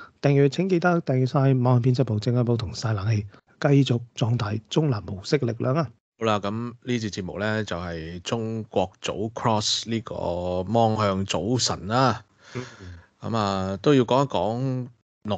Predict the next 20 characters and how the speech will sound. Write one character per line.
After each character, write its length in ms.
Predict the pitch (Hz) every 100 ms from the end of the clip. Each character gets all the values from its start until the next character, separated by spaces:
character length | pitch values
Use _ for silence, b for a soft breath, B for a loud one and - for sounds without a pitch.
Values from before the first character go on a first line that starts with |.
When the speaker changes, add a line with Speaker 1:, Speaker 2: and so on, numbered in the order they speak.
| 95
Speaker 2:
內 60 |
地 280 | 92 95 92
啊， 200 | 92 92
雙 540 | - - 127 117 113 110
減 320 | 73 78 104
政 280 | - 87 87
策。 180 | - - - _ _
雙 220 | - 143 139
減 120 | 110 113
政 120 | 101
策 120 | 95
係 120 | 92
乜 140 | 95 95
嘢 180 | 92
呢？ 220 | 92 104 107 _
就 220 | - 95
係 260 | 90 92 87
第 320 | - 95 110
一 20 |
樣， 120 | 92